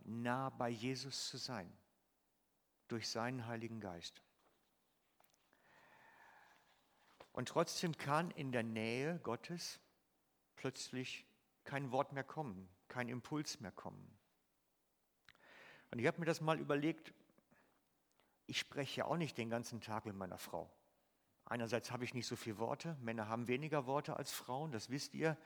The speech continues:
Man sagt ja, Frauen haben viertausend Worte, Männer tausend Worte und darum sparen wir so damit pro Tag. Ähm, und ich rede nicht den ganzen Tag mit ihr.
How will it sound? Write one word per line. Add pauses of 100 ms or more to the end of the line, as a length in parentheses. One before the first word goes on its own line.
(1000)
Man
sagt
ja,
Frauen
haben
viertausend
Worte,
Männer
tausend
Worte
und
darum
sparen
wir
so
damit (1000)
pro
Tag. (1400)
Ähm, (500)
und
ich
rede
nicht
den
ganzen
Tag
mit
ihr.